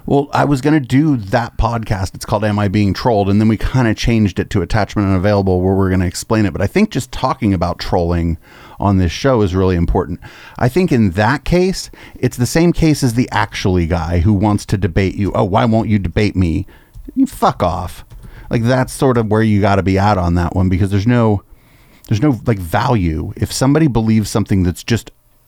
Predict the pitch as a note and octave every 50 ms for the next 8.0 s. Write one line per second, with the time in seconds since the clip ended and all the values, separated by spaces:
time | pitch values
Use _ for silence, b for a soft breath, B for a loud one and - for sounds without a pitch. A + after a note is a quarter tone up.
0 | - - C3 C#3+ C3+ C#3 C3 - - C3 A#2+ A#2+ G#2 G#2 G#2+ G2+ E2+ D#2+ E2+ G#2+
1 | G#2+ A#2 A#2+ A#2 - - A2 G#2 G#2 G#2 F#2+ F#2+ G2+ G2+ G2 F#2 F#2 F#2+ F2+ -
2 | - A2 G2+ G2 F#2+ F#2 F#2 D#2 G2 F#2+ F#2 - - - G#2+ A2 A2 G2+ A2+ A#2+
3 | B2 - - A#2 G2 G#2 A2 - - F#2 - - B2 B2 A#2+ - A2 G2 F#2 F2
4 | F2 F2+ F2 F2 - - - G2 F#2+ F#2 F2+ F2 F2 E2+ B B B B B -
5 | G2+ G#2 G2+ A2+ C3+ C#3 - C3 B2 A2 G2 G2 - - A#2 A#2 A2+ - - F#2
6 | F2 F2 - b b b b b b b b b b b b b b - C3+ C#3+
7 | A#2 C#3 C3 C3+ C#3 C3+ B2+ A#2 A#2+ A#2+ C3 D#3 D3+ D3 C#3 C3+ C3 B2+ B2